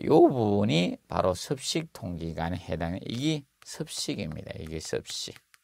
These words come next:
뭐, 습식 또는 습윤 통기관이라고 하는 겁니다.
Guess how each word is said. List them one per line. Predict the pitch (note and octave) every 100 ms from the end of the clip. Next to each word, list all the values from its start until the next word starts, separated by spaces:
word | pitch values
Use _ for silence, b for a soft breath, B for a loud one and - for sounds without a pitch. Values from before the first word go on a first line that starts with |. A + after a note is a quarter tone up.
| _ _ _ - _ -
뭐, | C2 -
습식 | - G2+ - G2+
또는 | - B2+ C4+ B3+ b b b b
습윤 | - - C#3+ E3 E3
통기관이라고 | - G2 F#2 F2 E2+ E2 D#2+ D#2+ D#2 D#2 F2 A2
하는 | - A2+ A2
겁니다. | F2 E2+ A#2